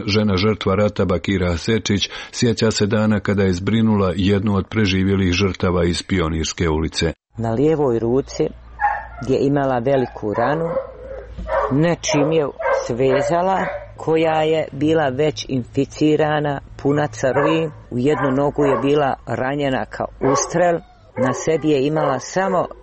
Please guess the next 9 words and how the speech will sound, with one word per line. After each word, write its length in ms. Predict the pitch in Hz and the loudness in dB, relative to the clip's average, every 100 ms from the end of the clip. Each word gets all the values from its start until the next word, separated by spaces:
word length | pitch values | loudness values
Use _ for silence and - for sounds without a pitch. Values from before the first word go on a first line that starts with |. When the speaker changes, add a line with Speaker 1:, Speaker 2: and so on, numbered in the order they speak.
| - - 494 494 - | -20 -8 -4 -4 -4
Speaker 2:
ženske 720 | 104 139 147 143 - 139 120 | 0 0 0 -2 -2 0 0
hulahopke 840 | - 127 123 117 135 127 - 113 - | -2 -2 0 0 -2 -2 -6 -8 -4
tople, 640 | 143 147 - 175 175 175 156 _ - | -2 -2 -2 0 2 2 -2 _ -14
koje 340 | - 156 156 | -2 2 2
nisu 720 | 147 156 165 185 196 - 165 - | 0 0 2 2 2 0 -4 -2
imale 400 | 147 156 147 131 | -2 0 0 -2
stopala 840 | - - 147 - - 107 101 104 - | -6 -4 -4 -2 -4 -2 -2 -4 -4
od 240 | - 135 - - | -2 -2 -2 0
hodanja. 840 | 147 156 175 180 170 160 156 143 | 2 4 2 2 0 -2 -4 -6